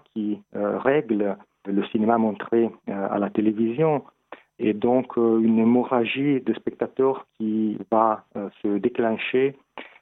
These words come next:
et qui va pas s'arrêter, euh, pendant plus de vingt ans. Il y a les années de plomb,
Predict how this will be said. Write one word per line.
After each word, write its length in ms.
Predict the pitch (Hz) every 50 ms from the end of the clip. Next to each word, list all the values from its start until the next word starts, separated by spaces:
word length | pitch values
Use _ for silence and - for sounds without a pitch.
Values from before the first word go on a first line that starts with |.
| _ -
et 140 | 123 110 104
qui 180 | - - 113
va 120 | 98 113 110
pas 260 | - - 147 147 135 -
s'arrêter, 720 | 127 113 104 113 104 101 - - 123 123 120 117 113 110 - - _ _ _ _ _ - 110
euh, 480 | 107 107 104 104 104 101 101 101 101 98 -
pendant 1120 | - 107 107 107 101 110 113 113 113 110 110 104 104 104 98 98 98 95 98 95 95 95 - _ _
plus 160 | - 127 120 - - _ -
de 560 | 104 101 98 98 95 95 92 95 92 92 90 -
vingt 280 | 113 120 120 - -
ans. 240 | 110 113 131 156 165 - _ _ _ _ _ _ _ _ _ _ _ _ _ _ _ _ _ _ _ _ _ _ _ _ _ _ _ _ _ _ _ _ _ _ _ _ _ _ _
Il 120 | - 139 139
y 60 | 143
a 240 | 139 139 131 127 123
les 180 | 120 123 113
années 160 | 123 120 123 113
de 80 | 120
plomb, 420 | 117 - 165 175 185 175 170 135